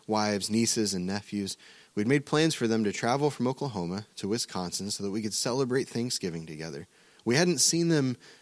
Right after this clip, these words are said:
in a while. It had been several years since we were able to celebrate Thanksgiving with them. Now, Faith was heartbroken. I mean, just heartbroken when she learned that none of them were gonna be able to make the trip.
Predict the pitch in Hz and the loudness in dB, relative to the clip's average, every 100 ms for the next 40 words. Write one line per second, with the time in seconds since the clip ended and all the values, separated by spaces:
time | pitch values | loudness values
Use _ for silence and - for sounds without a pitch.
0 | - 120 117 107 113 120 87 90 104 123 | -4 0 2 4 2 2 0 -2 0 2
1 | 123 - 160 180 156 117 143 117 - 98 | 2 4 4 4 4 4 4 2 2 -2
2 | - 113 113 110 101 - - 123 147 120 | 2 4 4 2 2 2 2 4 2 4
3 | 120 101 113 113 - 110 104 92 107 - | 2 0 -2 -2 0 0 0 -2 -4 -6
4 | 60 - _ _ _ _ - - 143 143 | -14 -14 _ _ _ _ -12 -2 2 2
5 | - - - - - 104 - - 143 151 | 0 -10 -18 -16 -4 -2 -2 0 2 2
6 | 156 92 82 65 - _ _ _ 147 156 | 0 -4 -4 -14 -16 _ _ _ -2 0
7 | 127 107 - 170 160 98 92 85 92 98 | 0 -4 0 2 2 0 -4 -2 -4 -2
8 | - 117 110 135 117 95 101 120 160 156 | 0 0 2 2 2 0 0 0 2 2
9 | 107 101 98 98 107 95 107 110 107 95 | 2 0 0 0 0 2 2 2 0 0
10 | 92 90 - 87 - 147 - | -2 -4 -6 -8 -4 -6 -6